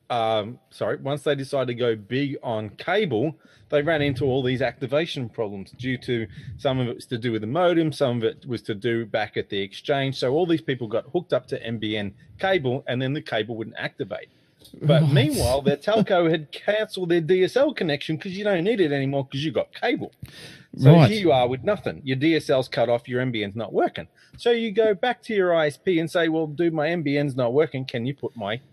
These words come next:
Speaker 1: uh, D S L back on?"
Speaker 2: Right.
Speaker 1: So your I S P goes to Telstra Wholesale and
Speaker 2: No.
Speaker 1: says,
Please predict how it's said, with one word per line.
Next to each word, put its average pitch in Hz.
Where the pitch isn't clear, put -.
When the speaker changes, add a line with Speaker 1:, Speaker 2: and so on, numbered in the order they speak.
Speaker 1:
uh, 131
D 131
S 123
L 392
back -
on?" 76
Speaker 2:
Right. 180
Speaker 1:
So 190
your 190
I 190
S 160
P 185
goes 147
to 151
Telstra 151
Wholesale 151
and 131
Speaker 2:
No. 135
Speaker 1:
says, 120